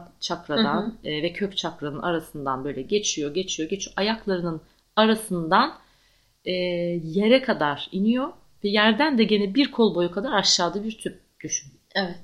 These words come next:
Speaker 1: Hayal edebildin mi?
Speaker 2: Ettim.
Speaker 1: Tamam.
Speaker 2: Hı hı.
Speaker 1: Kalınlığını da hayal ediyorsun.
Speaker 2: Kalınlığını da hayal ettim.
Speaker 1: <coughs> Böyle bir boru bu. E, şimdi
Speaker 2: Şeffaf bir
Speaker 1: normalde
Speaker 2: boru.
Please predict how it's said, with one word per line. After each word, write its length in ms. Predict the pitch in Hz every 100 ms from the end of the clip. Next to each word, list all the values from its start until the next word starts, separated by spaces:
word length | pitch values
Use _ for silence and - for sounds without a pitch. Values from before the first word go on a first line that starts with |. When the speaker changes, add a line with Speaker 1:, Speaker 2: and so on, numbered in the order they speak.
| -
Speaker 1:
Hayal 280 | - 180 190
edebildin 480 | 202 220 247 262 160
mi? 60 |
Speaker 2:
Ettim. 360 | 190 190 - 220 -
Speaker 1:
Tamam. 240 | 180 143 131
Speaker 2:
Hı 40 |
hı. 40 | -
Speaker 1:
Kalınlığını 440 | 208 190 190 180
da 60 | 165
hayal 260 | 147 135 131
ediyorsun. 340 | - 131 -
Speaker 2:
Kalınlığını 400 | 196 190 196 185
da 80 | 190
hayal 300 | 185 - 180
ettim. 360 | 180 - - 233 - - - - - - - - _ _ _ _ -
Speaker 1:
<coughs> 680 | - - 330 165 208 165
Böyle 200 | 247 226
bir 120 | 247 220
boru 300 | 190 143 - -
bu. 240 | 156 139 - - - - - - - - - - - _ _ _ -
E, 240 | 180 180
şimdi 220 | 175 233
Speaker 2:
Şeffaf 120 | 240 214
bir 60 | 247
Speaker 1:
normalde 400 | 269 247 196 247
Speaker 2:
boru. 160 | 160 -